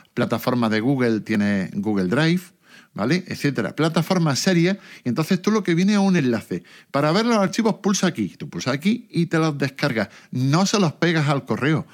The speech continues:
porque, sobre todo si es un archivo, lo que decía antes Gema, si es un archivo grande de veinte megas y te pilla en Estados Unidos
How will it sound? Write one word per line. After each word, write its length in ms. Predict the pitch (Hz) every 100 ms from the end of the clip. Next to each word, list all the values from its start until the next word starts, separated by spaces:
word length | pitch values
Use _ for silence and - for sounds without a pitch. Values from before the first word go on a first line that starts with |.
| - -
porque, 460 | - 98 - 107 - _ - - - -
sobre 260 | 117 107
todo 220 | 98 143 180
si 120 | 139
es 60 |
un 140 | 151 156
archivo, 280 | 120 170 147
lo 120 | 110
que 60 |
decía 300 | 104 101 131
antes 280 | 135 135 127 - -
Gema, 340 | 156 170 120 -
si 160 | -
es 80 | 117
un 120 | 196
archivo 520 | 214 - 147 139 120 - - - -
grande 640 | 113 123 156 135 120 110
de 400 | 113 107 101 90
veinte 360 | 101 143 147 113
megas 360 | 120 117 98 139
y 120 | 110
te 140 | 110
pilla 280 | 98 165 143
en 60 | 104
Estados 360 | - 147 156
Unidos 480 | 139 113 98 120